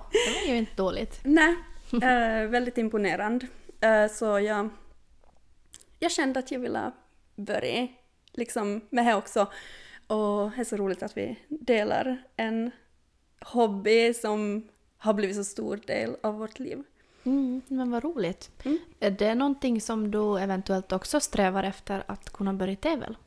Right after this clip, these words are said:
Speaker 1: i
Speaker 2: Ja,
Speaker 1: framtiden?
Speaker 2: alltså mitt mål är att jag ska bli starkare än Sanni.
Speaker 1: Oj, okej. Ja.
Speaker 2: <laughs> Så.
Speaker 1: Ja, men det är ju ett jättebra mål.
Speaker 2: Mm.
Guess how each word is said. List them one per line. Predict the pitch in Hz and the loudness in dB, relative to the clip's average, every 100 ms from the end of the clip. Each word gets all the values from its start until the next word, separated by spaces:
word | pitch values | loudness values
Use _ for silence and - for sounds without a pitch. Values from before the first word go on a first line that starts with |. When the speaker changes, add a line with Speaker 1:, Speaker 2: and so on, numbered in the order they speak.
| - | -2
Speaker 1:
i | 269 | 4
Speaker 2:
Ja, | |
Speaker 1:
framtiden? | 269 269 277 | 8 8 8
Speaker 2:
alltså | 277 240 277 262 | 4 6 4 8
mitt | 277 311 277 | 8 8 6
mål | 247 226 214 | 8 6 6
är | 202 | 4
att | 208 | 2
jag | 226 | -2
ska | - | -2
bli | 214 | -2
starkare | 202 - 202 - 202 | 0 0 0 -2 0
än | 202 | 0
Sanni. | 220 208 202 208 226 - - - | 0 -2 0 -2 -4 -8 -20 4
Speaker 1:
Oj, | - 277 165 403 220 | 8 8 6 6 6
okej. | - 311 202 208 - - | 12 12 12 6 0 2
Ja. | 247 233 220 - | 8 10 8 6
Speaker 2:
<laughs> | 359 - | -2 -12
Så. | - 269 247 269 262 - - | -6 -2 4 6 6 2 -4
Speaker 1:
Ja, | 247 | 0
men | 240 220 220 | 4 4 4
det | 262 285 | 4 4
är | 269 | 4
ju | 254 233 208 | 4 6 4
ett | 208 | 2
jättebra | 233 240 349 302 190 | -2 0 2 6 6
mål. | 170 160 202 | 4 2 2
Speaker 2:
Mm. | 254 277 370 | 2 2 2